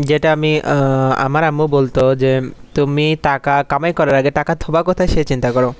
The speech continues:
কারণ তুমি যতই টাকা কামাই করো, টাকা রাখতে যদি না পারো, সেই টাকা কামাই করার কোনো মানে হয় না। আসলে আমরা যদি রিক্সাও চালাই, সাপোজ ধরে নেন আমরা যদি রিক্সাও চালাই, সেক্ষেত্রে আমরা কিন্তু দুইশো টাকা দিন ইনকাম করতে পারবো, এটা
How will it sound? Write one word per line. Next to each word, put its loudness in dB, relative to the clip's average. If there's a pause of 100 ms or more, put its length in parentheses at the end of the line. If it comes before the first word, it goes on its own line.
(600)
কারণ 0
তুমি -4
যতই 2
টাকা 0
কামাই -2
করো, 2 (300)
টাকা 0
রাখতে -2
যদি 2
না 0
পারো, 2
সেই 0
টাকা 0 (120)
কামাই -2
করার 2
কোনো 0
মানে 0
হয় 0
না। -2 (220)
আসলে 0
আমরা 0
যদি 0
রিক্সাও 0
চালাই, 0 (180)
সাপোজ 0
ধরে -2
নেন 0
আমরা 0
যদি 2
রিক্সাও 0
চালাই, 0 (580)
সেক্ষেত্রে 0
আমরা 0
কিন্তু 2 (1300)
দুইশো 0
টাকা 0
দিন 0
ইনকাম -2
করতে -2
পারবো, -2 (400)
এটা 0